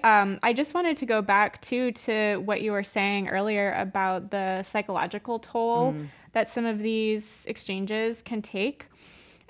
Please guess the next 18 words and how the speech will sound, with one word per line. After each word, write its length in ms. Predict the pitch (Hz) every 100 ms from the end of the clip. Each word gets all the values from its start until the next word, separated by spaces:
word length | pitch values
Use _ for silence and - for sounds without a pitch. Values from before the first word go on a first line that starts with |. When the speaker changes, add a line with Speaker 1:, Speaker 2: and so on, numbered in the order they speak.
| -
Speaker 1:
um, 280 | 214 196
because 280 | 196 254 294
I 100 | 254
relate 460 | 247 247 285 202 202
to 100 | 233
that 180 | 196 -
so 380 | - - 220
much. 540 | 214 185 202 - - -
And 380 | - 208 196 190
I 100 | -
think 520 | 233 320 330 - - - -
just 320 | 240 254 -
in 200 | - 247
general, 560 | 208 190 240 208 190 185
as 380 | 208 202 196 196
artists, 580 | 214 214 208 202 - - -
we're 300 | 208 196 190
constantly 1040 | - - 214 226 226 196 202 196 196 202